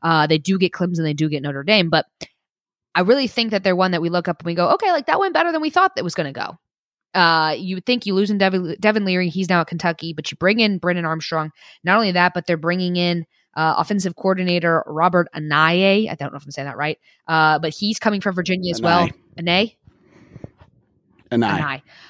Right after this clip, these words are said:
Speaker 1: Uh, he's coming from, uh, U V A as well, and so they clicked there. Let's see if they can click here in Raleigh.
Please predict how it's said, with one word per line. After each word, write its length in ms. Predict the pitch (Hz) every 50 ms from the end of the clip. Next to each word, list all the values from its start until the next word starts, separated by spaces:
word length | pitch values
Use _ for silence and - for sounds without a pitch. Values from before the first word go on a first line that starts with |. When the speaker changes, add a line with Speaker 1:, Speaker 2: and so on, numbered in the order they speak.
| - - -
Speaker 1:
Uh, 240 | - 185 185 170 170
he's 240 | 170 208 254 262 -
coming 220 | - 247 240 233
from, 260 | - 240 220 208 208
uh, 360 | - - 190 185 180 170 170 -
U 200 | - 190 208 220
V 200 | 190 196 190 185
A 160 | 185 190 190
as 200 | - - 170 156
well, 440 | 170 147 151 175 196 208 196 196 196
and 220 | - - 180 170 -
so 180 | - 180 170
they 160 | 160 175 196
clicked 400 | - - - - - 151 - -
there. 260 | 175 185 196 208 214 190
Let's 200 | - - - -
see 120 | - 208
if 100 | 208 -
they 100 | 180 180
can 180 | - 180 165 160
click 300 | - - 196 180 - -
here 320 | - 202 190 180 175 -
in 160 | - 156 151
Raleigh. 440 | 151 170 175 185 185 185 180 175